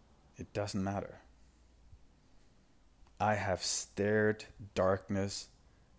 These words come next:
in the eyes like nobody else I know. And I can tell you with the deepest level of confidence and certainty that if you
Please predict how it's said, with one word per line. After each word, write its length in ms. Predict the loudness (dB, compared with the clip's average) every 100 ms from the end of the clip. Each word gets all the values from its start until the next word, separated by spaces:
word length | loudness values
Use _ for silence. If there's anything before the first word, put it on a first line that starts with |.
| -10
in 200 | -4 -2
the 180 | -2 -4 -6
eyes 760 | -2 2 2 0 -2 -8 -14 -16 -20 -20 -20 -20 -20 -20 -20 -20 -12 -2
like 220 | -2 -2
nobody 540 | -2 0 2 2 2
else 240 | 0 0 -4
I 120 | -4
know. 260 | -6 -10 -14 -20 -20 -20 -20 -20 -20 -20 -20 -20 -12 -4
And 140 | 0
I 120 | 0
can 220 | 0 -6 -8
tell 340 | -4 2 4 4
you 300 | 0 -4 -8 -12 -20 _ -20 -20 -20 -20 -20 _ -18 -6
with 260 | -6 -4
the 140 | -6 -6 -12 -6
deepest 640 | 0 2 0 0 0 -2
level 380 | 0 2 2 0
of 140 | -2 -4
confidence 760 | -6 -6 -6 -10 -10 -12 -16 -20 _
and 140 | -10 -8
certainty 720 | -2 -2 -2 -8 -10 -10 -12 -20 -20 -20 -20 -20 -20 _ _ _ -20 -20 -20 _ -20 _ _ _ _ _ -20 -20 -20 -20 -20 -20 -20 _ -20 _ _ _ -2
that 200 | 2 2 0
if 260 | -6 -4
you 180 | -4 -4